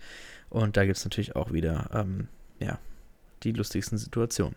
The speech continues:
Dann hab ich Mayans M C vier Folgen der dritten Staffel geschaut und ja, es ist ja das Spin-off von Sons of Anarchy und an sich,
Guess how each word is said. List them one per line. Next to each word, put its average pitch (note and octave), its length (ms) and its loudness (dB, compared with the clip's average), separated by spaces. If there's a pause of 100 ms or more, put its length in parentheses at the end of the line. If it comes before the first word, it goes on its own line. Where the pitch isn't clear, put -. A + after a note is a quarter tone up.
(880)
Dann C3 500 12
hab E3 300 8
ich B2 340 6
Mayans D#3+ 680 12
M D3+ 240 6
C E3+ 680 10
vier C#3 320 8
Folgen C3 460 8
der A#2 160 10
dritten A2+ 480 4
Staffel G2+ 460 4
geschaut G#2+ 600 8
und A2 460 4 (680)
ja, G#2 260 4 (220)
es - 160 6
ist - 160 4
ja D#3 100 12
das C3 140 6
Spin-off B2+ 420 4
von A#2+ 180 4
Sons A2 300 4
of G#2 120 2
Anarchy - 520 0 (120)
und A2 420 4
an A2+ 200 6
sich, - 380 6